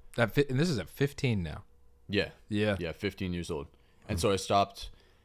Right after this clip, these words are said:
Speaker 2: hanging out with the same people I was hanging out with. Um, obviously, life change doesn't happen overnight. I mean, the
Speaker 1: No.
Speaker 2: revelation might, but
Speaker 1: Yeah.
Speaker 2: my behavior changed over time,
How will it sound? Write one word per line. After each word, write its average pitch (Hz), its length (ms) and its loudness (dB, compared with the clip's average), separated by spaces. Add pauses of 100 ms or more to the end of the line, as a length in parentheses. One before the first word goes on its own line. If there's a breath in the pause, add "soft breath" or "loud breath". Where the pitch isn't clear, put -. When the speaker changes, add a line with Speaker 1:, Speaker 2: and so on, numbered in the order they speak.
Speaker 2:
hanging 95 260 -2
out 92 100 -2
with 82 120 -8
the - 60 -10
same 90 220 -4
people 92 240 -4
I 85 80 0
was 87 120 -4
hanging 87 260 -4
out 92 160 -4
with. 98 320 -4 (200)
Um, 78 440 -8 (1700)
obviously, 78 560 -10 (600)
life 113 200 0
change 104 280 -4
doesn't 92 160 -6
happen 95 300 -2
overnight. 85 420 -4
I - 20 -10
mean, 85 180 -6
the 85 60 -6
Speaker 1:
No. 110 140 4
Speaker 2:
revelation 95 520 0
might, 117 320 -2
but 85 300 -2
Speaker 1:
Yeah. 98 180 0 (640)
Speaker 2:
my 110 120 -4
behavior 95 400 -2
changed 95 340 -4
over 85 160 -4
time, 85 400 -4